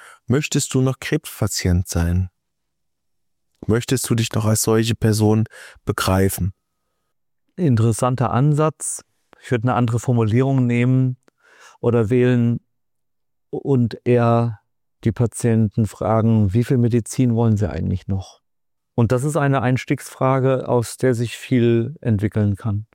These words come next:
Speaker 2: Und da kann sich auch ein Gespräch drüber entwickeln, was,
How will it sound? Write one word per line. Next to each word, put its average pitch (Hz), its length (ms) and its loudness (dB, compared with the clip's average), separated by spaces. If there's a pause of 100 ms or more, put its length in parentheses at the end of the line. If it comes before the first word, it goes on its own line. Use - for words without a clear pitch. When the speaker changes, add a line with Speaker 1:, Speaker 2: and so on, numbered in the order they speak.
(640)
Speaker 2:
Und 113 120 0
da 117 80 0
kann 131 160 -2
sich 131 120 2
auch 123 140 -2
ein 120 180 2
Gespräch 117 840 -2 (420)
drüber 117 640 2 (460)
entwickeln, 120 640 0
was, - 380 -6